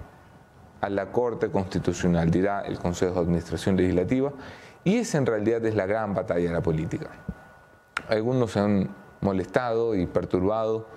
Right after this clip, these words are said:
por un comentario que hicieron en programas anteriores, cuando dijera que esta va a ser una decisión política de una Corte Constitucional. Eh, lamento haber perturbado la mente de algunas personas,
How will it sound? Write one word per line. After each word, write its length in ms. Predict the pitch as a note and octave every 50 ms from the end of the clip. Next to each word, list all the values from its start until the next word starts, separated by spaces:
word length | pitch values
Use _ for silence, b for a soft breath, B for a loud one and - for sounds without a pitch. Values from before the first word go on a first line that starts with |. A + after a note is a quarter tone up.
| B B B B - -
por 80 | - F2+
un 100 | F2+ F#2
comentario 400 | E2+ F#2 F#2 F2 E2 F#2 F#2 F2
que 60 | E2
hicieron 280 | F2 - G2 F#2 F2+ F2+
en 240 | F2 F2 E2+ E2+ F2 - -
programas 400 | - F#2 F2+ F2 F2+ F#2 F2+ F2+
anteriores, 460 | F2+ F2+ - G#2 B2+ C3 B2 A2+ A2+ A2
cuando 220 | - - F2+ E2+
dijera 420 | F2 F#2+ F#2+ F#2+ F#2+ G2 F#2+ F2+ B B B B B B B -
que 100 | - G#2
esta 140 | G#2+ - A2
va 80 | G2+ F#2+
a 40 | G2+
ser 100 | F#2 F#2
una 120 | F#2 F2
decisión 420 | F2 E2+ E2+ - F#2+ G2 F#2+ F#2
política 520 | - F2+ F#2 F#2+ F#2+ - F#2+ E2+ - F#2+ F#2
de 240 | F2+ F2 E2 D#2 - - -
una 260 | G2 F#2 F2+ E2+ -
Corte 260 | - F#2+ - - F2+
Constitucional. 800 | - E2+ F2+ - - F#2 F#2+ G#2+ G#2+ A#2+ B2 C3+ C#3+ C#3 C#3+ C#3+ B B B B B B B B B _ -
Eh, 180 | G2 F2+ F2+ F2
lamento 400 | E2+ F2+ F2+ F#2 G2+ G2+ F#2 F#2+
haber 220 | F#2 F#2 F2+ F2
perturbado 760 | - - F2 F2 - F2+ F2 F2+ F#2+ F#2+ F#2+ F#2 F2+ F2+ - B B B B B B
la 120 | - F#2+ F#2
mente 180 | F#2+ F#2 F#2+
de 20 | G2
algunas 220 | G2 G2+ G2 G2
personas, 340 | G2+ G#2 A2 C3+ C#3+ C#3+